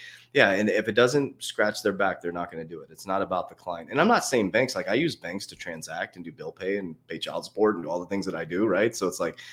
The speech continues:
but I definitely don't leave my money in a bank because it's, it dams it up, right? So yeah, until they're gonna make, until they make, can profit off it, they will, they will never do something just to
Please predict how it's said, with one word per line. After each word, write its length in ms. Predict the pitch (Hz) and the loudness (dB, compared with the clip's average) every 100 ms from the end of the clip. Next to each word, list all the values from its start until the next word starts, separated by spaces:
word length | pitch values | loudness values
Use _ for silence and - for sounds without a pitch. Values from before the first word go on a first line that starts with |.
| - - | -20 -4
but 120 | 101 | 4
I 140 | 110 101 | 6 6
definitely 380 | - 117 120 113 | 6 6 8 6
don't 220 | 107 92 | 6 6
leave 160 | 113 | 4
my 140 | 120 90 | 4 4
money 260 | 85 87 | 2 0
in 80 | 85 | -2
a 60 | 76 | -4
bank 360 | 80 101 110 - | -6 -6 -6 -12
because 200 | 80 90 | -12 -10
it's, 140 | 90 | -8
it 200 | 92 85 | -8 -6
dams 300 | 85 90 95 | -2 -2 -2
it 80 | 98 | -4
up, 220 | 113 - 71 | -4 -6 -8
right? 200 | 82 90 | -10 -8
So 140 | 104 | 0
yeah, 240 | 113 82 | 2 2
until 380 | 82 95 - 127 | -2 -6 2 4
they're 240 | 127 120 117 | 6 6 6
gonna 120 | 117 | 2
make, 280 | 107 104 _ _ _ - | 2 0 _ _ _ -4
until 280 | 104 139 139 | 2 4 6
they 140 | 127 | 6
make, 240 | 120 110 | 6 2
can 100 | - | -2
profit 380 | 95 104 98 92 | -2 -2 -2 -2
off 220 | 90 82 | -2 -2
it, 120 | 87 - | -8 -4
they 120 | 87 | -2
will, 200 | 85 78 - _ _ | -2 -4 -12 _ _
they 100 | 95 | 0
will 140 | 98 107 | 2 4
never 240 | 127 131 | 6 4
do 200 | 107 107 | 4 2
something 460 | 107 95 87 87 82 | 2 0 -2 -4 -2
just 260 | 90 - - | -4 -4 -4
to 300 | 82 82 | -4 -4